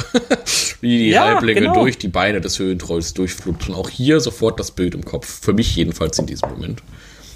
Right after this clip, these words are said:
Speaker 1: Ja, ähm,
Speaker 2: Mhm.
Speaker 1: ja, das sind, äh, wieder
Speaker 2: Ähm,
Speaker 1: Anlehnungen.
Speaker 2: ein interessantes Lore-Stück kriegen wir nochmal über den, über den Punkt Sprachen. Halblinge können Gemeinsprache und Halblingisch als Basissprachen.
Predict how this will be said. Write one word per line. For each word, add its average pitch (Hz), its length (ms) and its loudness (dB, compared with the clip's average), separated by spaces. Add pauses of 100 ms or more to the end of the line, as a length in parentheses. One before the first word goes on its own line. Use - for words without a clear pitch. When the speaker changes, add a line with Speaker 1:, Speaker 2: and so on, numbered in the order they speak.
(120)
Speaker 1:
Ja, 98 280 -2 (400)
ähm, 90 360 2
Speaker 2:
Mhm. 90 120 -2 (480)
Speaker 1:
ja, - 160 0
das - 280 -4
sind, - 380 -6
äh, 92 180 -4
wieder 120 180 2
Speaker 2:
Ähm, - 120 2
Speaker 1:
Anlehnungen. 69 600 -6 (1120)
Speaker 2:
ein 139 220 -4
interessantes 202 1080 0
Lore-Stück 131 880 4
kriegen 160 240 -2
wir 147 60 0
nochmal 143 300 0
über - 140 -4
den, 120 200 -4 (220)
über 127 160 -6
den 120 140 -4
Punkt 117 240 -6
Sprachen. 107 720 -2
Halblinge 113 420 -2
können 120 240 -2
Gemeinsprache 107 880 0
und 107 380 -6
Halblingisch 196 500 0
als - 200 -4
Basissprachen. 156 1080 0